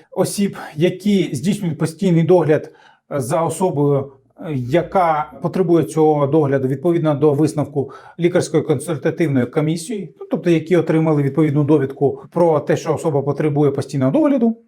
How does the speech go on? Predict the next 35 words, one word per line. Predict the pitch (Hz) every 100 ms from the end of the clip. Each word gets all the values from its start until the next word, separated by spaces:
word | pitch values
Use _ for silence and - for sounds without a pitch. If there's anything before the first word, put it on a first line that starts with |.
| _
і | 208 214
за | 139
нею | 170 247
здійснюється | 151 175 165 135
відповідний | 127 151 160 147
догляд. | 131 110 104 - -
Причому | 127 147 135
підтверджується | 147 135 170 135 135 139
це | 127 151 -
або, | 165 139 143 143 - 135 131 147
е, | 139
відповідним | 131 151 139 127 131 117 - _ _ -
фактом | 147 - 139 135 -
отримання | 165 160 147 139 135 135 120 - 135
виплат, | 262 262 240 202
е, | 185 190
на | 214
непрофесійній | 208 208 190 196 220 202 190
основі, | 170 196 190 175
е, | 180 170 165
з-, | 156 135 160
за | 160
здійснення | 151 170 170 156 151
догляду | 165 151 143
за | 135
даною | 135 147 139
особою, | 160 135 147
або | 311 170
іншим | 143 - 127
чином, | - 123 117
навіть, | 143 135 147
е, | 135
за | 117 135
рішенням | 131 - 127 117
суду | 127 113 113